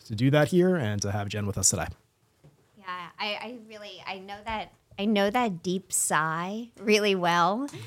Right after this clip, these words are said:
Speaker 2: right? When teachers use Jen's resources and they're like, "Oh, it can be that simple," <laughs> right? And I, I, uh, I really appreciate that you shared that. Um, in terms of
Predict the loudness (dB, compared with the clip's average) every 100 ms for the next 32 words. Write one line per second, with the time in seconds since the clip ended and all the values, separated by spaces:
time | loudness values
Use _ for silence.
0 | -4 6 6 8 6 4 4 2 -2 0
1 | -2 0 -2 -2 2 2 2 2 2 2
2 | 2 0 0 -4 -8 -8 -12 -14 -20 _
3 | _ -8 -4 -2 -4 -6 -12 _ _ _
4 | _ _ _ -6 -6 -6 -6 0 2 2
5 | 0 0 0 -2 -6 -12 -14 -16 -18 -14
6 | 4 6 10 10 12 10 8 4 0 -6
7 | -2 0 2 2 0 0 2 4 6 6
8 | 6 4 2 0 -2 0 -2 -2 -10 -8
9 | -8 -8 _ -6 -4 -6 -6 -6 -4 -6
10 | -6 -8 _ _ _ _ _ 6 8 10
11 | 8 6 2 -2 -6 _ _ _ 4 4
12 | 2 0 0 0 4 4 4 2